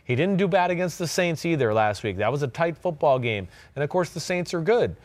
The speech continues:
Uh, and then yesterday, yeah, it kinda all crumbled a little bit. But I don't sit there and just go, "Jameis Winston was a total disaster." I think you gotta look at some of those plays and turnovers to, to really feel for it,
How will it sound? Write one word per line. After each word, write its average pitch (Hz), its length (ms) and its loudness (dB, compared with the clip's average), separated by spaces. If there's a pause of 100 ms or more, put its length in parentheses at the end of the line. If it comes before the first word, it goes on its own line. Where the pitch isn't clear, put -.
(240)
Uh, 143 220 4
and 147 160 0
then 165 120 0
yesterday, 190 420 0
yeah, 180 260 4
it 117 120 -4
kinda 160 220 -2
all 147 460 4
crumbled 156 440 0
a 120 40 0
little 113 260 2
bit. 101 180 0
But 117 120 0
I 147 80 2
don't 196 140 -4
sit - 180 -8
there 165 120 0
and 147 80 -2
just 135 160 -4
go, 117 320 4 (520)
"Jameis 143 360 0
Winston 127 300 -2
was 107 120 0
a 98 80 0
total 127 440 0
disaster." 98 600 -2
I 104 80 0
think 135 160 -2
you 131 80 -4
gotta 135 180 2
look 127 240 -2
at 113 60 -8
some 120 160 -4
of 110 60 -2
those 101 180 -2
plays 110 340 -2
and 98 100 -6
turnovers 98 480 -4
to, 98 160 -2
to 101 160 -6
really 101 260 -2
feel 107 260 -2
for 87 240 -6
it, 78 80 -12